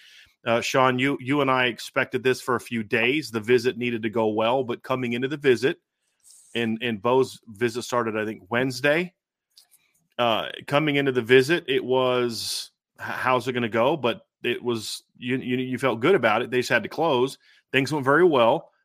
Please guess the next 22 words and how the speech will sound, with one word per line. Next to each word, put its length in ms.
Notre 220
Dame 160
did 140
a 40
great 260
job, 280
obviously, 320
with 260
Beau, 380
uh, 180
who 160
now 220
comes 260
to 80
Notre 160
Dame 240
with 220
one 320
year 120
of 80
experience 840
remaining. 720